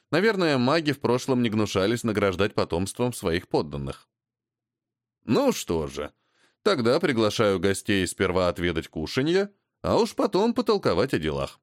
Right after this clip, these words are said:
кивнул на стол Сантус. Отказываться я не собирался. Видно, предыдущее слияние что-то изменило во мне. Будучи магом или убийцей, к еде всегда относился чисто потребительски.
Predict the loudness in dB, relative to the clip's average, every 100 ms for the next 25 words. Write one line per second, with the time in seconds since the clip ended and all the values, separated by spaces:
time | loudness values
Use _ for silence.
0 | _ _ _ _ _ -2 0 0 0 0
1 | -2 0 -2 0 -2 -2 -8 -16 -20 _
2 | _ _ _ _ _ _ -4 -2 0 0
3 | 0 0 -2 0 0 2 0 -2 -2 -2
4 | -4 -12 -16 -16 _ _ _ _ _ _
5 | -2 0 2 2 0 0 0 0 0 0
6 | -2 0 0 0 2 0 0 -2 -2 0
7 | -2 0 0 0 0 0 -2 -4 -6 -8
8 | -10 _ _ _ _ _ _ _ -8 -2
9 | 0 2 0 0 2 2 0 0 0 2
10 | 0 0 0 -2 -2 -2 -2 -2 -2 0
11 | 0 -2 -2 -2 2 0 0 -2 0 -2
12 | -2 -4 -2 -2 -2 -4 -2 -2 -2 -4
13 | -6 -10 -18